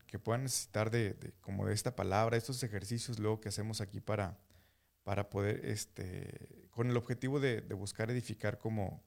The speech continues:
como esta parte de su vida, ¿no? Que luego a veces la tenemos olvidada, creemos que, eh, que el crecimiento personal no es, no es algo que, que necesitemos. ¿Por qué? Porque necesitamos como primero otros bienestares, ¿no? Sin,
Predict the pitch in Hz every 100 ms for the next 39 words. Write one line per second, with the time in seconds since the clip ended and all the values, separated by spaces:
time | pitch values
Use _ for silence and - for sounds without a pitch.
0 | _ - 98 110 - 120 113 117 117 113
1 | 101 98 101 104 101 101 107 117 120 127
2 | - - - - - 104 101 - 107 110
3 | 120 123 101 95 98 101 101 101 113 113
4 | - 101 92 90 - - 107 95 92 92
5 | - - 98 107 101 110 107 107 120 113
6 | 113 101 101 107 110 110 104 - - _
7 | _ _ _ _ 120 113 113 113 110 107
8 | 117 110 98 95 - - _ _ 110 107
9 | 104 101 95 - 120 143 143 117 - 131
10 | - - 95 95 98 101 110 - 95 90
11 | - _ _ - 101 101 110 117 - 107
12 | 110 104 107 - 147 139 185 190 -